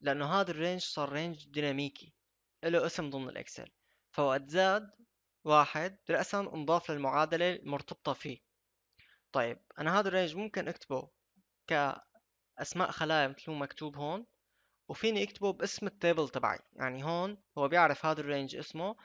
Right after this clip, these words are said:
لما يجي على الحركة اليومية بعدين يجي لخلية اتش أربعة يحدد رينج لل اتش أربعتاش. طب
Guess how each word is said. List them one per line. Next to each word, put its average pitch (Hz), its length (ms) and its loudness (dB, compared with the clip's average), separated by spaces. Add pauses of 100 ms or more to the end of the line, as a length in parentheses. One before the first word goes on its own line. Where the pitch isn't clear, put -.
(220)
لما 143 160 0
يجي 156 220 0
على 123 60 2
الحركة 156 340 -4
اليومية 160 600 -4 (460)
بعدين 156 280 4
يجي 135 180 -4
لخلية 160 440 -2
اتش - 180 -4
أربعة 185 500 -2 (420)
يحدد 165 480 2
رينج 180 480 -2
لل 123 120 -2
اتش - 180 -6
أربعتاش. 127 720 -8 (840)
طب 147 260 4